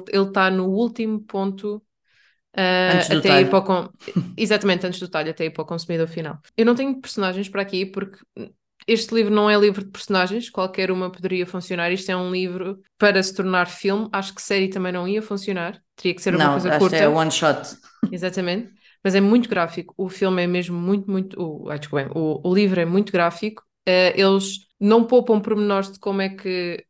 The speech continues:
Speaker 1: eh, as pessoas para gado estão a, estão em condições. São literalmente tratadas como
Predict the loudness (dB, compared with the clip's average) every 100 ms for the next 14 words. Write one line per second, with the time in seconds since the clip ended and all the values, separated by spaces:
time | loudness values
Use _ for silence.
0 | -8 -4 -2 -2 -6 -6 -6 -2 0 0
1 | -2 -10 -14 _ _ 0 2 4 2 2
2 | -6 -8 -4 -2 -2 -4 -4 -6 -6 -4
3 | 2 2 4 4 6 4 2 0 0 -2
4 | -4 -2 -2 -4 -6 -6 -6 -10